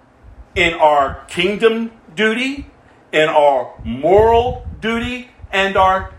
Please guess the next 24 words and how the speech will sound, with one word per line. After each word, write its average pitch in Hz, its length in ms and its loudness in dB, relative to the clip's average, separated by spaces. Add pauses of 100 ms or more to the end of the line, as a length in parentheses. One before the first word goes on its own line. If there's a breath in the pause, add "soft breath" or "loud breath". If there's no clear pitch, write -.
civic - 720 -10 (260)
duty. 110 360 -12 (2250)
But 151 120 -2
oh 170 140 0
God, 165 240 2
help 175 260 -6
us, 117 180 -12
you 101 160 -12
all. 92 200 -12 (1500)
Oh 190 240 2
God, 165 280 2
help 165 260 -4
us - 340 -10 (1700)
to 180 100 -6
be 180 180 -10
Christians, 175 920 -8 (920)
to 160 120 -8
be 196 180 -2
a 190 120 0
part 208 420 0
of - 120 -12
the 180 100 -8
Christian 202 580 -6
community, 175 800 -6